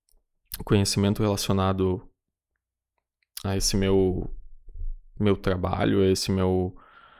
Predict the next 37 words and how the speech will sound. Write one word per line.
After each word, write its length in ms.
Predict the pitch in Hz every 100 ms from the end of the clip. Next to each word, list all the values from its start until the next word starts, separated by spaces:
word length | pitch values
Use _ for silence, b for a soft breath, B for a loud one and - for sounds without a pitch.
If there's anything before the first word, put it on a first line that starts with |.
| B B -
ah, 220 | 95 92
meu 160 | 95 92
foco 480 | - 101 95 -
no 80 | 98
marketing 440 | 95 92 - - 95
de 80 |
busca 340 | 92 98 101 -
e 40 |
tudo 220 | - -
mais, 500 | 98 92 104 117 - - b b b b b -
ah, 140 | 101 98
mesmo 280 | 104 127
nesse 200 | 127 -
período 600 | - 120 110 113 127 123
eu 40 | 120
simplesmente 580 | - - 107 104 107 -
não 100 | 107
conseguia 680 | - - 101 98 101 95 92
sentar 560 | - 95 95 92 92
e 60 | 98
executar 720 | 98 101 - - 92 92 92
e 60 |
f-, 260 | 90 - -
operacionalizar 840 | - - 92 92 - 92 90 90 90
e 20 |
fazer 400 | - 95 95 95
as 100 | 92
paradas 400 | - 92 90 90
que 80 | -
eu 40 |
precisava 280 | - - 92
fazer 520 | - 90 90 87 87 -
pra 100 | -
construir 720 | - 98 - 101 95 90 90
isso, 220 | 92 - -
sabe? 320 | - 92 95 B B B B B B B
Então, 1000 | 113 95 - 98 101 104 107 107 107 104